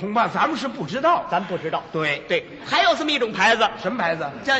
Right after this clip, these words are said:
Speaker 2: 一支笔牌的香烟。
Speaker 1: 这个我可知道。
Speaker 2: 一支笔。
Speaker 1: 在香烟盒上斜着，印这么一支钢笔。
Speaker 2: 对，图案就是这样的。
Speaker 1: 嗯。
Speaker 2: 您说这个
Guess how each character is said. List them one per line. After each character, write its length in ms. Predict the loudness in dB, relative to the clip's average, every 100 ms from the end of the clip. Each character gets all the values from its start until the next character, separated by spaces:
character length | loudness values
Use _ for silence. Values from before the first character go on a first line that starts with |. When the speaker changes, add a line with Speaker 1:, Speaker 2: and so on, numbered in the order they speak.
| 0
Speaker 2:
一 240 | -2 -2
支 300 | 0 0 0
笔 340 | 0 -4 -2 -4
牌 300 | 2 4 6
的 120 | 4
香 260 | 2 0
烟。 400 | 4 2 2 -4 -12 -14 -10 -8
Speaker 1:
这 200 | 0 0
个 80 | 2
我 160 | 0 0
可 140 | -2
知 200 | -4 -4
道。 180 | -2 -2 -4
Speaker 2:
一 200 | -4 -2
支 280 | -2 0 0
笔。 420 | 0 -2 -2 -6 -8 -16 -2
Speaker 1:
在 240 | 0 2
香 320 | 0 2 2
烟 240 | 4 2 0
盒 300 | 2 2 2
上 160 | 0
斜 480 | -4 -4 0 2 2
着， 160 | 0 -4 -8 -18 -20 -20 -20 -12
印 240 | -4 -2 0
这 100 | -2
么 60 |
一 220 | -2 -4
支 180 | -4 -6
钢 320 | 0 2 2
笔。 380 | -4 -6 -6 -6 -8 -14 -6
Speaker 2:
对， 320 | 0 2 0 -6 -16 -14 -10
图 100 | -2
案 240 | 2 2
就 140 | 2 -2
是 100 | -2
这 120 | 0
样 160 | 0 0
的。 100 | -2
Speaker 1:
嗯。 340 | -6 -6 -8 -12 -18 -20 -18 -18 -18 -18 -6
Speaker 2:
您 200 | -2 0
说 120 | 0
这 260 | 0 0
个 420 | 2 4 4 4